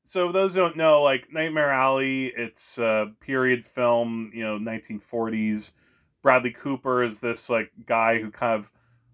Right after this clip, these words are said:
stumbles in or wanders into working with, uh, this, you know, traveling carnival show. Um, he learns some of the tricks of the trade to be, be basically, like, a super, um, well, I,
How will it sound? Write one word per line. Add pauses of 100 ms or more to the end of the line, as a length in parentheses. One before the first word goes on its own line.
(160)
stumbles
in
or
wanders
into (300)
working
with,
uh,
this, (280)
you
know,
traveling
carnival
show. (580)
Um, (320)
he
learns
some
of
the
tricks
of
the
trade
to
be,
be
basically,
like,
a (580)
super, (640)
um,
well,
I,